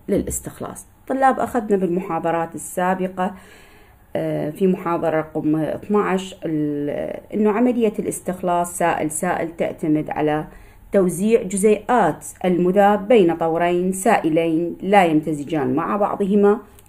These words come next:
ولا يتأثران ببعضهما. قلنا هذا التوزيع بين الطورين يخضع إلى عملية الاتزان ويعتمد على ذوبانية المكون في كل طور من ال-،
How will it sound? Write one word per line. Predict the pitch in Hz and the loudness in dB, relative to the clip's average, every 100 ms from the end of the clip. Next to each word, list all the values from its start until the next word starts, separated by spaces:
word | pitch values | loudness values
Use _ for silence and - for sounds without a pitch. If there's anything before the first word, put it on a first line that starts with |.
| - | 4
ولا | 233 214 175 | 6 8 8
يتأثران | 165 170 - 156 - 160 151 143 147 151 - | 6 2 -2 -4 -2 0 0 0 0 -2 -2
ببعضهما. | 247 170 - - - - - _ - _ _ _ - - - - - 330 | 2 2 2 -4 -14 -20 -20 _ -20 _ _ _ -20 -20 -20 -20 0 4
قلنا | 247 233 220 | 6 6 4
هذا | 185 | 4
التوزيع | 185 180 170 160 - | 2 0 0 0 2
بين | 170 196 202 | 4 4 4
الطورين | 202 196 202 202 214 | 4 6 8 6 4
يخضع | 247 190 175 196 190 - | 0 -2 -2 -2 -4 -4
إلى | 175 | -2
عملية | 165 - 156 156 151 156 156 - - - - - 226 | -2 0 0 2 2 2 2 -2 -18 -20 -20 -2 0
الاتزان | 240 240 - 220 233 226 233 247 - - - - | 0 -2 -4 -2 2 2 2 -2 -10 -20 -4 8
ويعتمد | 302 262 - 208 180 180 180 - _ _ - - | 8 8 4 4 4 4 0 -10 _ _ -20 2
على | 180 180 175 175 - | 4 6 4 0 -2
ذوبانية | 165 165 160 160 160 160 160 160 | 4 6 6 4 4 4 2 0
المكون | 151 151 151 156 151 131 | 2 2 4 0 0 -2
في | 156 | -4
كل | 143 - 151 | -6 -4 -4
طور | - 147 143 147 | -2 -2 -2 -4
من | 139 135 | -4 -2
ال-، | 143 | -2